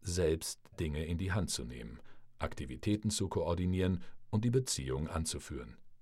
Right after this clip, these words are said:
Sie übernimmt nach und nach alle Pflichten, die normalerweise deine Aufgaben wären. Warum tut sie das? Weil sie wissen muss, dass du die männliche Geschlechterrolle spielst,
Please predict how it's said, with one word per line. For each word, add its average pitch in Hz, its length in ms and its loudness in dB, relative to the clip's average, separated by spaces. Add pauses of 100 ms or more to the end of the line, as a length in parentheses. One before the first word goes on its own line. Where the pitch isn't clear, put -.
(220)
Sie 101 160 2
übernimmt 104 500 6
nach 101 340 4
und - 200 -2
nach 92 320 2
alle 82 200 0
Pflichten, - 680 -2 (220)
die 113 100 6
normalerweise 87 720 2
deine 104 360 0
Aufgaben 64 560 -2
wären. 58 360 -6 (580)
Warum 123 320 -4
tut - 220 0
sie - 140 0
das? - 300 -6 (640)
Weil 104 280 4
sie 104 280 4
wissen 95 300 2
muss, 165 360 0
dass - 220 -2
du 110 120 -2
die 107 160 2
männliche 76 520 0
Geschlechterrolle 71 720 0
spielst, - 500 -6